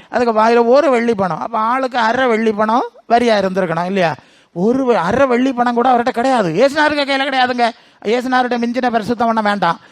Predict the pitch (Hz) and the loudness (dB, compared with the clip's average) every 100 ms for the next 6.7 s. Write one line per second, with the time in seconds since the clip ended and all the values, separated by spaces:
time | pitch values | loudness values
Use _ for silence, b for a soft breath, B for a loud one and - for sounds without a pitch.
0 | b 196 247 247 240 247 254 233 226 247 | b -4 -2 -2 -4 -2 -2 -2 -2 0
1 | 247 240 247 240 254 302 b b 220 262 | 2 2 2 2 2 0 b b -2 0
2 | 233 202 165 202 247 220 233 240 226 247 | 2 2 0 -2 -2 -4 -2 -2 -2 -4
3 | 240 240 233 233 240 226 226 233 226 233 | -2 -4 -2 -2 -2 0 0 0 -2 0
4 | 220 233 240 233 233 247 B B 214 220 | 2 2 2 2 2 0 B B -2 0
5 | 240 240 226 247 214 226 247 240 240 240 | 4 4 2 0 0 2 2 0 -2 -2
6 | 247 247 269 302 285 220 190 | -4 -4 0 2 2 2 -2